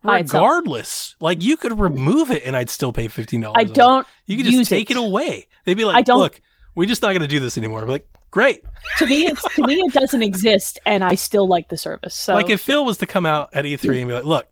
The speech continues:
Speaker 1: take off his face,
Speaker 2: streaming
Speaker 1: be a
Speaker 2: thing
Speaker 1: Terminator.
Speaker 2: sucks." <laughs> Nice. There you go. So he does that, and he's like, "Look, streaming sucks. We're not gonna do it anymore. So instead of streaming,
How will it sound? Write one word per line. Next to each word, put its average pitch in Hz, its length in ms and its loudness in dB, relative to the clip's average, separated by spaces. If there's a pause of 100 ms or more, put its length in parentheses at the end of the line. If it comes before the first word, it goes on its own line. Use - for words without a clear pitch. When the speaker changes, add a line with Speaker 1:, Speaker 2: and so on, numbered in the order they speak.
(140)
Speaker 1:
take 262 220 4
off 330 140 6
his 349 140 0
face, 247 180 4
Speaker 2:
streaming 262 160 -2
Speaker 1:
be 233 80 0
a - 40 4
Speaker 2:
thing 233 120 4
Speaker 1:
Terminator. 175 540 4
Speaker 2:
sucks." - 220 -12
<laughs> - 280 -6
Nice. 123 280 -6
There 147 200 0
you 131 80 2
go. 117 180 -2 (240)
So - 140 -2
he 170 40 2
does 175 160 4
that, 127 80 0
and 127 100 -4
he's 131 100 -2
like, 143 100 -6
"Look, 143 200 -2 (480)
streaming 247 340 -4
sucks. 160 340 -4
We're 175 60 0
not 175 100 0
gonna 156 100 -2
do 143 100 -2
it 143 40 0
anymore. 120 380 -2 (280)
So - 120 -4
instead 269 400 -2
of 254 80 -6
streaming, 175 520 -4